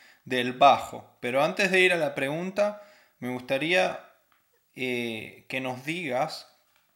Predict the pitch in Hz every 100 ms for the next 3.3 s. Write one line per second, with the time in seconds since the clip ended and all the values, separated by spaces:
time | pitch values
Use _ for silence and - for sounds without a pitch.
0 | - 175 202 170 156 185 185 - 170 170
1 | 165 131 120 113 117 123 139 147 143 -
2 | 143 - - 117 110 117 120 135 127 117
3 | 127 120